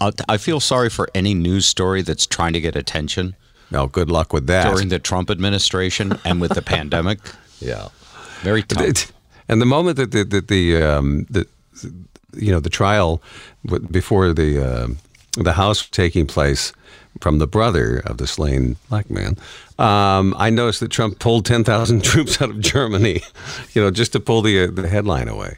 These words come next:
Speaker 2: It just seemed like.
Speaker 1: Yeah. Do you think that was it? Do you think he's that clever?
Speaker 2: I d-, do. I think he,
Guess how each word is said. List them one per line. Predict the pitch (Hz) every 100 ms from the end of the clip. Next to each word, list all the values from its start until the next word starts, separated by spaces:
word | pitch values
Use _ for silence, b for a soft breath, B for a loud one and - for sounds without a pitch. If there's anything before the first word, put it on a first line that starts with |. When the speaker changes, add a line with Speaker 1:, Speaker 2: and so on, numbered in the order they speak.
| -
Speaker 2:
It | 69 65
just | 64
seemed | - 57
like. | 50 - _ b b b b
Speaker 1:
Yeah. | - 151
Do | 120
you | 117
think | 135 127
that | 127 101
was | 107
it? | 110 170
Do | -
you | 113
think | 110 -
he's | 123
that | 117 110
clever? | - 104 135 196 B B B B -
Speaker 2:
I | 101
d-, | - -
do. | - 120 113
I | -
think | -
he, | 117